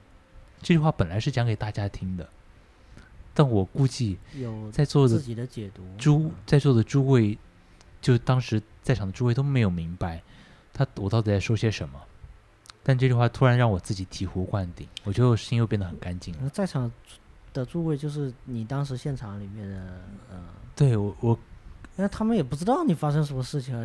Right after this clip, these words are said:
Speaker 2: 为什么要讲这个？
Speaker 1: 但是，
Speaker 2: 嗯。
Speaker 1: 就是当时那个故事这样讲完之后，就是一个佛法的故事，
Speaker 2: 对，你自己是场上的一个，
Speaker 1: 他们可能就是听过就，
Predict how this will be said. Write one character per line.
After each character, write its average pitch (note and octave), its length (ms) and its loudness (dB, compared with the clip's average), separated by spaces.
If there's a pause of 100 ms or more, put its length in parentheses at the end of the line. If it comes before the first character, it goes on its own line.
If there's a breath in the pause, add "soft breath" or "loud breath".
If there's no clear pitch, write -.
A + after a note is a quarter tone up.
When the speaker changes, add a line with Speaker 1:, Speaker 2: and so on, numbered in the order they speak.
Speaker 2:
为 D3 120 -4
什 C#3 100 -6
么 A#2 80 -4
要 B2 40 -4
讲 F#2+ 200 -10
这 G2+ 120 -12
个？ - 20 -8
Speaker 1:
但 F#3 100 8
是， C#3+ 220 2 (120)
Speaker 2:
嗯。 G2+ 220 -12
Speaker 1:
就 - 140 0
是 C#3 180 0
当 D3 260 -2
时 C3+ 160 -2
那 C3 120 2
个 A#2+ 80 2
故 B2+ 180 -4
事 A#2+ 160 0
这 A#2 80 -2
样 A#2+ 100 2
讲 F2 220 -6
完 F2 220 -6
之 A2+ 160 0
后， G2+ 300 -2
就 B2 120 2
是 A#2 60 8
一 A2+ 40 6
个 A#2 60 4
佛 A#2+ 140 2
法 G2 160 -2
的 F#2 100 -4
故 G#2+ 160 -6
事， F#2 220 -6 (140)
Speaker 2:
对， F3 160 2
你 C#3 100 -2
自 E3+ 320 4
己 F3+ 100 4
是 D3 220 4
场 - 180 -6
上 - 40 -2
的 E3 60 4
一 D#3+ 40 4
个， - 0 -
Speaker 1:
他 - 0 -
们 - 0 -
可 - 0 -
能 - 0 -
就 - 0 -
是 - 0 -
听 D#3+ 60 4
过 D3 180 8
就， A#2+ 220 4